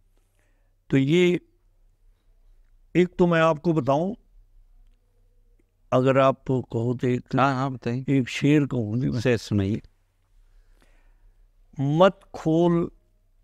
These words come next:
Speaker 1: मेरी राजनीति की किताब, मत खोल मेरी राजनीति की किताब को, हर उस शख्स ने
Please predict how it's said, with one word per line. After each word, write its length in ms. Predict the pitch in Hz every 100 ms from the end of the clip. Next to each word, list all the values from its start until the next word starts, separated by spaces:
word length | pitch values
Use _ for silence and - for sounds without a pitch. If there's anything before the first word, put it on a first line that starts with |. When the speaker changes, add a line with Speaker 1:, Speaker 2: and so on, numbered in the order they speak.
| _ _ _ _ _ _ _ _ -
Speaker 1:
मेरी 720 | 127 131 165 170 175 170 - _ -
राजनीति 840 | 120 139 165 165 160 165 - 165
की 200 | 135 156
किताब, 580 | 123 151 139 131 101 - _ _ _ _ _ _ _ _ _ _ _ _ _ _ _ _ _
मत 340 | 131 151 180 - -
खोल 460 | - 143 165 180
मेरी 420 | 151 151 151 156
राजनीति 800 | 135 135 156 151 156 143 - 151
की 300 | 143 143 156
किताब 540 | 147 - 113 143 143 131
को, 380 | - 151 127 95 _ _ _ _ _ _ _ _ _ _ _ _ _ _ _ _ _ _ _ _ _
हर 260 | - 175 208
उस 480 | - 202 190 - -
शख्स 480 | - 185 190 - -
ने 400 | 151 151 151